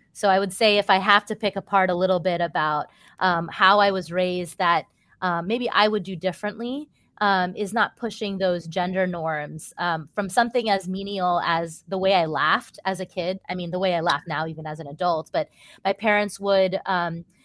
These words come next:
you know, tell me, "That's not ladylike. You have to laugh with your mouth closed, and you have to cover your mouth when you're laughing. It's more polite that way."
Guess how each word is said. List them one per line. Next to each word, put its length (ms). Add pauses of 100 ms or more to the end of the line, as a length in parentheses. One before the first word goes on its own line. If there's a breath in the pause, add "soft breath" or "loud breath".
(160 soft breath)
you 80
know, 100
tell 320
me, 260
"That's 240
not 220
ladylike. 600
You 100
have 160
to 100
laugh 320
with 80
your 140
mouth 380
closed, 840
and 120
you 80
have 80
to 100
cover 420
your 280
mouth 420
when 160
you're 160
laughing. 480
It's 180
more 160
polite 600
that 240
way." 400